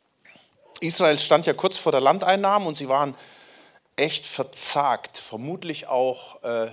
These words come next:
überfordert von dem, was da auf sie zukommt. Auch nicht nur Israel, sondern auch Josua. Und das werden wir, äh, heute halt eben auch schon sehen im ersten Kapitel. Und ich glaube, einige von euch stehen auch vor wichtigen Entscheidungen. Einige von euch gehen durch Krisen. Einige von euch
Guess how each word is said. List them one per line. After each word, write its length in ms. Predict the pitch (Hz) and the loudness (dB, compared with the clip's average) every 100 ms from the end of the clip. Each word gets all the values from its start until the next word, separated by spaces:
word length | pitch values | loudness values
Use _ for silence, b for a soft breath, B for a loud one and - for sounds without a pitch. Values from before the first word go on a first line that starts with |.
| - | -12
überfordert 1080 | 123 - 120 107 - - - 208 127 85 - | -16 -12 -8 -8 -10 -10 -2 0 -2 -10 -12
von 420 | - - - 98 | -20 -20 -18 -12
dem, 220 | 107 113 98 | -8 -8 -8
was 160 | 95 | -8
da 80 | - | -8
auf 180 | 90 95 | -10 -12
sie 160 | 104 | -14
zukommt. 400 | - 135 - 98 | -16 -16 -12 -8
Auch 100 | 92 | -6
nicht 200 | 131 151 | -6 -8
nur 80 | 147 | -10
Israel, 440 | 127 143 147 110 123 | -10 -8 -4 -2 -4
sondern 280 | 113 107 | -8 -10
auch 140 | 73 101 | -10 -10
Josua. 420 | 107 120 120 90 | -8 -8 -8 -10
Und 140 | 85 | -10
das 140 | 95 95 | -14 -16
werden 240 | 104 104 | -16 -10
wir, 180 | 98 95 B B B B | -8 -8 B B B B
äh, 160 | 110 98 - | -10 -10 0
heute 380 | 123 131 123 123 B B | 2 4 0 -2 B B
halt 180 | 117 117 | -6 -4
eben 240 | 113 120 | -6 -6
auch 160 | 117 123 | -4 -2
schon 380 | - 127 113 - | 0 0 0 -6
sehen 380 | - 143 147 123 | -8 -2 0 0
im 100 | 110 | -2
ersten 540 | 120 123 - 117 107 | -4 -4 -8 -12 -8
Kapitel. 480 | - 120 - 101 85 B B B | -4 -4 -4 -8 -10 B B B
Und 100 | 131 | -8
ich 80 | - | 2
glaube, 300 | 160 160 147 | 4 4 2
einige 320 | 180 190 156 | 0 0 -2
von 120 | 147 | -4
euch 280 | 139 151 - | -2 -2 -2
stehen 260 | - 160 151 | -2 -2 0
auch 220 | 139 156 | -2 -2
vor 180 | 135 123 | -4 -4
wichtigen 400 | 139 - 120 120 | -8 -8 -10 -10
Entscheidungen. 640 | 113 - 98 98 95 95 | -12 -10 -8 -8 -8 -10
Einige 380 | - 147 165 143 | -4 -4 -4 -8
von 100 | 139 | -8
euch 260 | 123 123 | -6 -8
gehen 220 | - 123 113 | -8 -8 -8
durch 240 | 110 - | -12 -14
Krisen. 500 | - 107 113 107 104 | -16 -14 -14 -12 -12
Einige 380 | - 156 175 135 | -8 -8 -8 -8
von 160 | 139 | -10
euch 320 | 113 131 131 | -2 0 0